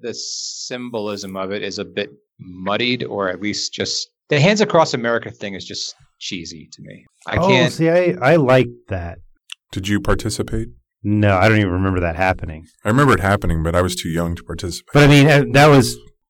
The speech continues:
Speaker 2: I mean,
Speaker 1: I,
Speaker 2: the
Speaker 1: I,
Speaker 2: whole
Speaker 1: I'm
Speaker 2: point.
Speaker 1: like,
Speaker 2: Go ahead, Tom.
Speaker 1: I'm, I'm tangentially aware of it. I was too young to understand what was, what it was, but I,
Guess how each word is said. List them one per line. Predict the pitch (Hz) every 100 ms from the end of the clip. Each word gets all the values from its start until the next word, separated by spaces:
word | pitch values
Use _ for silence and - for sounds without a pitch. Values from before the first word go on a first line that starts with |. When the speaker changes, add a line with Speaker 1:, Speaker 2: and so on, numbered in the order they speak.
| _ -
Speaker 2:
I |
mean, | 123 - 120
Speaker 1:
I, |
Speaker 2:
the | 127
Speaker 1:
I, | 120
Speaker 2:
whole | 156 -
Speaker 1:
I'm | 175
Speaker 2:
point. | 147 147 -
Speaker 1:
like, | - _ _
Speaker 2:
Go | 127
ahead, | 113 120
Tom. | 85 82
Speaker 1:
I'm, | 131 _ _ -
I'm | 147 151
tangentially | 185 165 131 139 131 147 120 104
aware | 92 104 117
of | 117
it. | 117
I | 110
was | 107
too | - 107
young | 98 95
to | - 87
understand | 87 87 - 92 87
what | 90
was, | 82 - -
what | 92
it | 95
was, | 87 87
but | - 113
I, | -